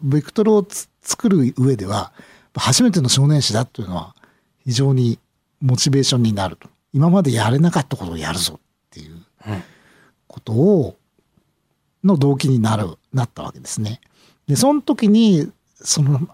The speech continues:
Speaker 1: 先かとかわかんないんだけど、国境のエミリアの設定が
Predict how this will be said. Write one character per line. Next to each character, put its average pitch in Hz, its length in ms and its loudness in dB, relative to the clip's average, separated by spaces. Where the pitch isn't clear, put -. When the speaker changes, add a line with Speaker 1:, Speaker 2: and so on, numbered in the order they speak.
Speaker 1:
先 - 440 -4
か 240 260 -4
と - 120 -8
か - 140 0
わ 165 140 2
か 175 160 2
ん 190 60 6
な 160 100 6
い 156 40 6
ん 151 60 4
だ 160 80 2
け 170 80 2
ど、 196 140 2
国 - 240 -4
境 160 160 0
の 147 100 2
エ 139 80 2
ミ 131 140 2
リ 131 80 -2
ア 117 40 0
の 107 80 -4
設 101 200 -2
定 101 200 -8
が 117 340 -2